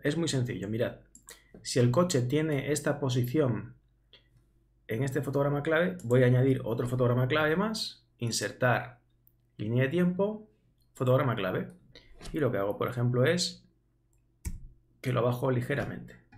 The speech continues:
Entonces le he dado a la flecha del, del cursor y mirad. ¿Veis?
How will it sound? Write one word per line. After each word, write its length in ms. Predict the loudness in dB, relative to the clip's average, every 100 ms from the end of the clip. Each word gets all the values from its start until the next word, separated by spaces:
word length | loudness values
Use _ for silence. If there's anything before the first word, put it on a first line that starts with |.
| -12
Entonces 720 | -10 -8 -6 -4 -4 -8 -14 _ _
le 100 | -4
he 20 | -2
dado 120 | -2
a 60 | -4
la 100 | -4
flecha 480 | -4 -2 0 -2 -4 -14 -8
del, 800 | -4 -2 -2 -4 -8 -10 -14 -16 -6
del 180 | -4 -4
cursor 500 | -6 -4 -2 -4 -10 -20 -20 _ _ -10
y 60 |
mirad. 220 | -6 -6 -10 _ _ _ _ _ _ _ _ _ _ _ _ _ _ _ _ _ _
¿Veis? 420 | -2 -2 -4 -14